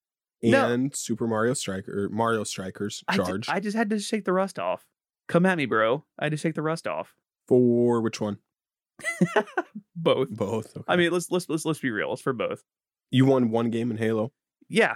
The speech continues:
Speaker 1: So we played five series. And we played four series. You won three. I won one.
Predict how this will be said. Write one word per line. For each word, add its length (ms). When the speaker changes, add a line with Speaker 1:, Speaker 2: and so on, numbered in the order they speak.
Speaker 1:
So 220
we 100
played 320
five 320
series. 560
And 120
we 80
played 180
four 180
series. 520
You 160
won 260
three. 480
I 160
won 300
one. 440